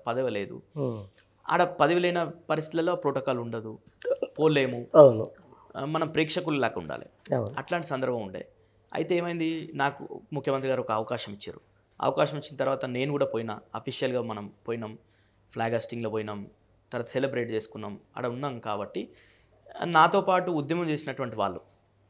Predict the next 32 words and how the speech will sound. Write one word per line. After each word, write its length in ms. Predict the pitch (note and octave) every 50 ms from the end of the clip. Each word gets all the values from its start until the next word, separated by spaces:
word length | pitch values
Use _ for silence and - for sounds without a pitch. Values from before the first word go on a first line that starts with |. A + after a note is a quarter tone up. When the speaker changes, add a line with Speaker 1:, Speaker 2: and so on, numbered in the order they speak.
| _ - B2
Speaker 1:
ముఖ్యంగా 420 | A#2+ - - C3+ B2+ B2 A#2+ A#2+
విద్యార్థులు 540 | A#2 A#2+ A#2 A#2 C3 B2+ B2 B2+ - A#2+ A#2
కావచ్చు, 500 | A2+ G#2+ A2 G#2+ - - A2+ A2+ A2+ A2+ A2+
జైల్లో 340 | A#2+ B2 B2 B2+ B2+ B2
పాలైనటువంటి 640 | A#2 A#2+ A2+ A2 A2+ A2 A2+ G#2+ G2+ A2+ G#2+ G2+ G#2
వాళ్ళు, 380 | G#2 G2 G2+ G2+ G#2 G2+ - - _ _ _ _ - -
Speaker 2:
Hmm. 100 | C3+ B2+
Speaker 1:
అదేవిధంగా 680 | A#2 A2+ A2 A2 - - C3 C#3 C#3 C3 C3 B2+ B2
లెక్చరర్స్, 640 | A#2+ B2 A#2 - - C#3 B2+ A2+ G#2+ - A2 G#2+ G#2 G2+ - _ _ _ _ _ _ _ _ -
అడ్వకేట్స్, 680 | A2 A#2+ C3+ C#3 C#3+ - B2+ A#2+ A#2+ - - A2+ G#2+ G#2+ - _ _ _ _ _ _ -
ప్రెస్ 260 | C3+ C3+ C3 - -
వాళ్ళు, 380 | C3 A#2 A#2 A2+ A2+ A2 G#2+ - - _ _ _ -
Speaker 2:
Hmm. 100 | D3 C3+
Speaker 1:
వీళ్ళందరూ 460 | C#3 C#3+ C#3 C#3 D#3+ F3 F3+ F#3 F#3 F3
కూడా 320 | E3+ E3+ F3+ F#3 F3+ F3
మనము 520 | F3 E3+ E3 E3 E3 E3 E3 D#3+ D#3 D#3+ - - _ _ _ _ _ -
ఒక, 200 | - - C#3+ D#3
ఆ, 600 | D#3 D3+ D3 C3+ - - - - _ - - -
చిన్న 320 | - - - - D3+ E3+ F3
ఆత్మీయ 440 | D#3+ C#3+ D3 D3 - F3 D#3+ D#3+ D3+
కలయిక 340 | C#3 C3 C3 C3 C3+ -
అని 120 | C3+ B2+ A#2+
పెట్టుకుంటే 440 | - A#2+ - - C3+ B2 A#2+ - C#3+
మంచిగా 320 | A#2+ A2+ A#2 - B2 A#2+
ఉంటది 280 | A#2 G#2+ A2 G#2 A2+ A#2
అని 120 | A2 A2
చెప్పేసి 540 | G#2+ - - A2+ - - - F#3 C#3+ B2+ - - _ _ _ _ _ -
లాస్ట్ 300 | - A#2+ A#2+ A#2 - D3
ఇయర్ 120 | C#3+ C#3
కూడా 160 | C#3 C3+ D3+ D#3
పెట్టడం 360 | - B2+ G#2 A#2 A#2+ A2+ G#2
జరిగింది. 360 | G#2+ G#2+ A2 A2 C#3+ -